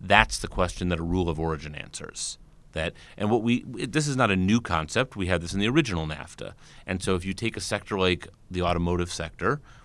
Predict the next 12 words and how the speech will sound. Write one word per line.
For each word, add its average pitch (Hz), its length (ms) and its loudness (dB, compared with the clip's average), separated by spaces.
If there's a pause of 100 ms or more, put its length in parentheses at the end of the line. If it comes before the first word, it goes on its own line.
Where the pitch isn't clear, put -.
one 90 120 -2
of 80 140 -4
the 107 120 2
most 92 260 0
integrated 85 560 -4
across 82 400 -4
North 80 200 -6
America, 78 560 -6 (520)
they 101 220 4
had 131 80 4
had, 113 440 2 (180)
I, 95 100 -6